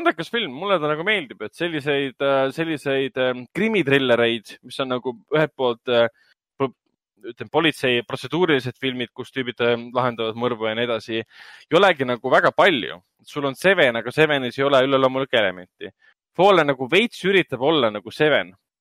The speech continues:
äh, kus on nagu üleloomulik element siis sees, aga ta on veits natuke liiga pikk, äh, ja ta on natuke liiga,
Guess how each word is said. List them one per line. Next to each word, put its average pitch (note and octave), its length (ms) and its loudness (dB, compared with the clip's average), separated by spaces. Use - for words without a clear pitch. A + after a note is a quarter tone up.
äh, G#2+ 320 0
kus - 180 -16
on A#2 80 -6
nagu A#2 160 -4
üleloomulik A2+ 320 -2
element A2+ 320 -2
siis - 160 -18
sees, A#2+ 400 0
aga B2+ 160 4
ta C#3 80 0
on C3 140 -8
veits G3+ 340 0
natuke G3 560 0
liiga A3 320 -2
pikk, - 460 -8
äh, B2 320 4
ja C3+ 160 2
ta C#3+ 160 2
on D3+ 80 -2
natuke F3+ 400 -4
liiga, C3+ 460 2